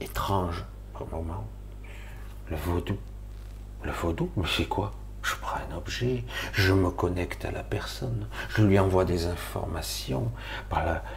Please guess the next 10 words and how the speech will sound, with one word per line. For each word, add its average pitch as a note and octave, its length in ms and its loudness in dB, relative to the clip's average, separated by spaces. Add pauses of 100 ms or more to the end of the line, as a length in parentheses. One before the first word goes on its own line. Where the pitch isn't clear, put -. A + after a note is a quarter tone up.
(440)
par - 120 -2
la F2 100 -2
sorcellerie A#2+ 720 2
ou G2+ 240 4 (560)
parce - 240 -2
que - 160 0
je F2 120 4
veux F#2 200 6
lui F2 140 4
faire D#2 440 0